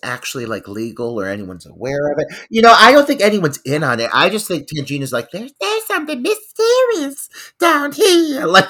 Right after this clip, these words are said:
you know, she's curious about what's going on. Whatever motivated her to get her ass down there, she's discovered these fucking bodies. A recent reveal.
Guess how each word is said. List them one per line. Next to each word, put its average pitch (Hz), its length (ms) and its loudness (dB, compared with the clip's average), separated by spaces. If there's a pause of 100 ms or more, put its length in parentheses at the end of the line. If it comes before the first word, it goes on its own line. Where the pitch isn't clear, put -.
(120)
you - 60 -2
know, 226 120 6 (400)
she's - 160 2 (140)
curious 247 500 8
about 143 220 6
what's 151 160 0
going 135 320 6
on. 127 200 2 (280)
Whatever 269 340 8
motivated 196 600 6
her 160 140 4
to 147 60 -6
get 135 160 0
her 127 140 4
ass 117 180 0
down 107 220 -2
there, 107 120 -4
she's 110 220 -12
discovered 233 500 -4
these 285 200 -8
fucking 226 320 -6
bodies. 113 440 -2 (360)
A 160 100 4
recent 214 420 -2
reveal. 131 480 -2